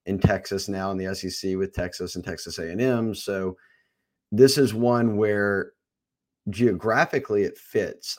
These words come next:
And I know that when the L S U staff had gone out there and seen Weston Davis at Beaumont United, the word back was, "This kid's one of the best players in the country." And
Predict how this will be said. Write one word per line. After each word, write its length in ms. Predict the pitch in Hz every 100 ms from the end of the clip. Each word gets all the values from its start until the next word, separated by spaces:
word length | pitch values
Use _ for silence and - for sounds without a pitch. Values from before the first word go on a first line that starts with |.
| _
And 100 | 95
I 200 | 104 143
know 240 | 165 143 139
that 120 | 110
when 140 | 104
the 120 | 104
L 140 | 110 123
S 200 | 123 -
U 80 | 98
staff 420 | - 104 104 101
had 160 | 90
gone 220 | 78 92 90
out 260 | 90 92
there 160 | 95 87
and 140 | 82
seen 380 | - 127 135 113
Weston 360 | 95 90 - 92
Davis 340 | 90 85 82
at 80 | 78
Beaumont 400 | 92 92 90 90
United, 580 | 82 90 87 90 85 82 - _ _ _ _ _
the 160 | 92 113
word 400 | 101 127 135 -
back 360 | 101 113 120
was, 400 | 104 107 104 85 85
"This 240 | 104 104
kid's 280 | - 117 95
one 160 | 101 104
of 60 |
the 60 | 95
best 280 | 87 87 -
players 380 | 87 73 78
in 60 | 78
the 80 | 69
country." 480 | - 58 - 58 - _
And 500 | 90 92 92 92 90